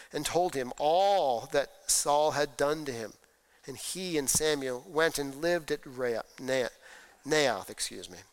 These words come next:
Now, for obvious reasons, David fled.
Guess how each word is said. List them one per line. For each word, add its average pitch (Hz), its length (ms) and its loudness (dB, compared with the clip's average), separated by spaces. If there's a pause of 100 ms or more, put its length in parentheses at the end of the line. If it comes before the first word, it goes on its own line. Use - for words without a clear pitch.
(680)
Now, 135 200 2
for 151 140 0
obvious 151 460 2
reasons, 131 380 -8
David 135 300 -2
fled. 120 320 -2